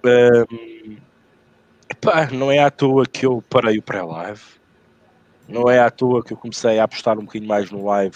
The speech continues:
para tentar, pelo menos, rentabilizar-me um bocadinho. De facto, não é o meu forte, o live é um bocadinho complementar o meu, o meu pré-live.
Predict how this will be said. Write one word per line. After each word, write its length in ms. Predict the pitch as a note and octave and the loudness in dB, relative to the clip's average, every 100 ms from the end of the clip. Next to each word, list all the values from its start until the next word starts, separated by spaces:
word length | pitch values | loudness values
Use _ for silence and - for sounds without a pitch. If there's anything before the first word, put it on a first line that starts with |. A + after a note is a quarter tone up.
| - | -10
para 100 | G#2 | -10
tentar, 420 | - G2 A2+ G#2+ | -8 -6 2 2
pelo 180 | - G#2+ | 0 -10
menos, 360 | G#2 G#2+ G2 - | -6 -6 -8 -16
rentabilizar-me 800 | - G#2+ G2 F#2 G2+ G2+ G2 F#2+ | -12 -12 -10 -10 -4 -2 -2 -6
um 40 | |
bocadinho. 580 | F2+ - D#3+ F3 G3+ G3+ _ _ - - - - _ _ _ - | -16 -16 -16 -16 -16 -18 _ _ -20 -20 -20 -20 _ _ _ -6
De 80 | A#2 | -4
facto, 600 | - - C#3+ - - B2+ | -2 4 4 4 -14 -8
não 220 | C3 C3+ | -4 2
é 60 | C3+ | 2
o 100 | B2 | 0
meu 180 | A#2 | -6
forte, 680 | G2 - A2+ A2+ A#2 _ - | -8 -4 2 2 0 _ -20
o 240 | F#2+ F#2+ G#2 | -18 -2 2
live 600 | G#2+ G#2+ F#2+ G2 F#2 D#2+ | 4 2 -4 -20 -20 -20
é 120 | D#2+ G#2 | -12 -10
um 80 | |
bocadinho 680 | A2 - - A2 A#2 A2+ G#2 - | -10 -12 -6 -4 -4 -6 -10 -12
complementar 760 | - G2+ G#2+ G#2+ G2+ G#2+ G2+ F#2 | -12 -10 -8 -8 -2 2 2 0
o 60 | |
meu, 340 | F#2+ F#2+ F2+ E2+ _ _ _ - | -8 -12 -12 -18 _ _ _ -10
o 40 | |
meu 120 | G2 | -10
pré-live. 600 | - E2+ D#2 F2+ A2 G#2+ | -8 -10 -4 2 2 0